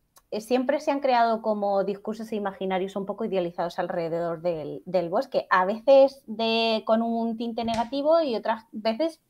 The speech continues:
con un tinte entendido como positivo, ¿no? Em, por ejemplo, en el siglo, en el siglo diecinueve y, y previo, en el siglo dieciocho también, muchas veces los bosques desde la propia nobleza se veían como lugares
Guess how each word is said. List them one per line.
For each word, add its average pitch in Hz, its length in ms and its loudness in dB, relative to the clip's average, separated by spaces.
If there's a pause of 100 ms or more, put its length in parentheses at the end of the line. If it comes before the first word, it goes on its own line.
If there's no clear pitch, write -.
con 202 240 4
un 196 200 -2
tinte 220 460 2 (520)
entendido 214 420 2
como 196 240 0
positivo, 190 600 -6
¿no? 220 240 -6 (460)
Em, 196 760 2 (720)
por 226 180 8
ejemplo, 226 300 4
en 262 80 4
el 247 120 0
siglo, 240 920 6
en 208 220 2
el 190 100 0
siglo 208 280 0
diecinueve 247 960 0
y, 175 480 -6 (500)
y 175 200 -8
previo, 240 280 0
en 220 60 -2
el 185 80 -2
siglo 220 180 -2
dieciocho 214 420 -4
también, 226 520 0
muchas 240 280 -2
veces 226 200 -4
los 220 180 0
bosques 233 400 4
desde 190 560 4
la 185 300 2
propia 220 400 4
nobleza 220 480 2
se 202 260 0
veían 185 400 0
como 247 240 2
lugares 196 560 -2